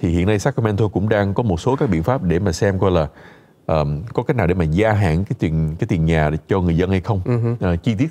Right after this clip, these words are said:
Speaker 1: chúng tôi hiện nay vẫn chưa rõ, vì cái đó đang được soạn thảo ở trên tiểu bang Sacramento.
Speaker 2: Dạ vâng.
Speaker 1: Ờ, chính quyền liên bang của ông Donald Trump thì cũng có một số các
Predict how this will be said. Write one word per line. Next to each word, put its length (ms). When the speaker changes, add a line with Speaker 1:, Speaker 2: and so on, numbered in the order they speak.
Speaker 1:
chúng 140
tôi 120
hiện 160
nay 160
vẫn 180
chưa 180
rõ, 340
vì 100
cái 80
đó 180
đang 260
được 80
soạn 200
thảo 200
ở 160
trên 200
tiểu 100
bang 120
Sacramento. 420
Speaker 2:
Dạ 120
vâng. 180
Speaker 1:
Ờ, 60
chính 200
quyền 240
liên 160
bang 180
của 60
ông 120
Donald 300
Trump 220
thì 80
cũng 260
có 160
một 180
số 200
các 180